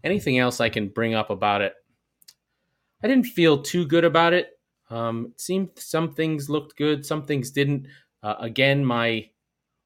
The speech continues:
worry whenever Nathan Ake plays for City was there. On the left side, teams tend to attack, especially when it's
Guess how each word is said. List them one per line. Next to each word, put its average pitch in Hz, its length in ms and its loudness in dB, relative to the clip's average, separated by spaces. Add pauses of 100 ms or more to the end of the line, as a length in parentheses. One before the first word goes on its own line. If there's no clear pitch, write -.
(140)
worry 135 640 4 (580)
whenever 120 340 0
Nathan 123 400 -2
Ake 123 400 -4
plays 123 260 -2
for 120 140 -12
City 135 300 -4
was 131 180 -6
there. 135 460 -2 (200)
On 110 120 -10
the 110 80 -6
left 117 240 -4
side, 123 460 -2 (120)
teams 120 300 -6
tend 120 220 -6
to 107 100 -10
attack, 117 400 -4
especially 110 420 -8
when 120 180 -4
it's 120 220 -10